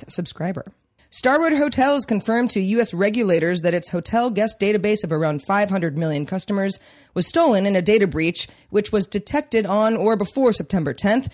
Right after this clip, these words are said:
but may go back as far as twenty fourteen. Starwood said it obtained and decrypted the database on November nineteenth and determined the contents included names, addresses, phone numbers, date of birth, gender, email addresses,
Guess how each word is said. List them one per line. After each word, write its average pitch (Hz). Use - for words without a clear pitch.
but -
may 277
go 254
back 220
as 196
far 208
as 175
twenty 196
fourteen. 175
Starwood 196
said 196
it 185
obtained 202
and 170
decrypted 208
the 240
database 175
on 165
November 147
nineteenth 156
and 180
determined 262
the 247
contents 202
included 160
names, 196
addresses, 160
phone 233
numbers, 165
date 160
of 147
birth, 285
gender, 180
email 269
addresses, 151